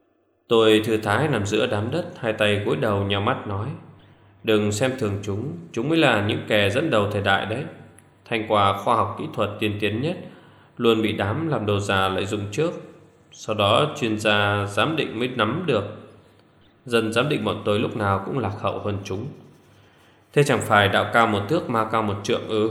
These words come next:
"Đúng thế, nên cuộc chiến giữa hàng thật và hàng giả sẽ không bao giờ chấm dứt. Dù đến thế kỷ hai mươi mốt, hai ta cũng không kết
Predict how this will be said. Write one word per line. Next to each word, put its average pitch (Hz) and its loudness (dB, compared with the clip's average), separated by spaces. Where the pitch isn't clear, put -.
"Đúng 113 -4
thế, 123 -2
nên 127 0
cuộc 101 0
chiến 113 0
giữa 175 0
hàng 135 0
thật 104 0
và 104 0
hàng 98 0
giả 92 0
sẽ 131 -4
không 127 -6
bao 107 2
giờ 98 0
chấm 104 -4
dứt. 165 -4
Dù 117 2
đến 117 2
thế 165 -2
kỷ 101 2
hai 98 0
mươi 101 0
mốt, 107 0
hai 117 0
ta 104 2
cũng 123 -2
không 104 -2
kết 147 2